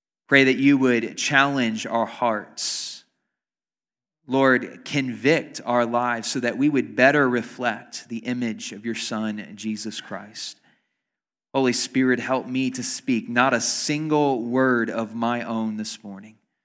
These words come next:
but help me to speak that which comes from you and you alone. Help me to proclaim your word with boldness, with simplicity, and with clarity.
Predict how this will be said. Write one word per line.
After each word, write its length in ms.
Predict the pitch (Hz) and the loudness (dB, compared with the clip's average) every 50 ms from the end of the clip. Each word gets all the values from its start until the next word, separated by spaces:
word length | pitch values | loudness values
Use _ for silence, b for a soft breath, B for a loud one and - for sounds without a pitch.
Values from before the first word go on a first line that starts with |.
| _ _ _ _ _ _ _ _ _ _ _ _ _ _ _ _ _ | _ _ _ _ _ _ _ _ _ _ _ _ _ _ _ _ _
but 80 | 104 | -4
help 160 | 113 120 120 127 | -4 -2 -2 0
me 100 | 123 117 | 0 0
to 80 | 117 | 0
speak 480 | 110 - - - - 127 120 113 - - | 0 -2 -4 -4 -4 -4 -4 -4 -4 -4
that 240 | 120 113 113 95 92 | -2 -2 -2 -2 -4
which 240 | 117 110 110 - | -8 -8 -8 -10
comes 400 | - - 127 117 110 113 110 - | -10 -8 -8 -8 -6 -6 -8 -8
from 240 | - - - 107 104 | -10 -10 -10 -8 -8
you 300 | 107 110 113 117 110 107 | -4 -2 -2 -2 -2 -2
and 120 | 104 104 107 | -4 -4 -4
you 160 | 107 104 107 | -4 -2 -2
alone. 360 | 101 98 95 - - - - _ _ _ _ _ _ _ _ _ _ _ _ _ _ | -4 -4 -6 -10 -12 -18 -20 _ _ _ _ _ _ _ _ _ _ _ _ _ _
Help 120 | - 139 135 | -2 0 0
me 80 | 135 | 0
to 60 | 127 - | -2 -2
proclaim 680 | - 127 - - - - 139 139 139 135 127 123 113 110 | -4 -8 -10 -12 -10 -2 0 0 2 2 2 0 -2 -4
your 300 | - 113 120 123 120 113 | -4 -4 -2 -2 0 0
word 340 | 117 123 123 120 113 110 | 0 0 2 0 0 0
with 200 | 113 107 101 - | -2 -6 -6 -4
boldness, 720 | - 113 120 127 127 127 131 127 120 120 - - - - - | -2 0 0 2 0 -2 -4 -6 -6 -6 -6 -8 -8 -8 -8
with 120 | 110 104 | -8 -6
simplicity, 880 | - - 123 104 95 - - 135 127 127 - 135 123 120 113 107 110 B B B B B B B B B B | -6 -6 -6 -8 -10 -8 -6 -6 -4 -4 -4 -4 -4 -2 -4 -4 -6 B B B B B B B B B B
and 200 | 123 131 135 135 | 2 2 2 2
with 160 | 135 135 135 - | 0 -4 -4 -6
clarity. 640 | - - 120 110 110 104 104 110 104 104 107 - | -8 -4 -2 -2 -2 -2 -4 -6 -8 -10 -14 -16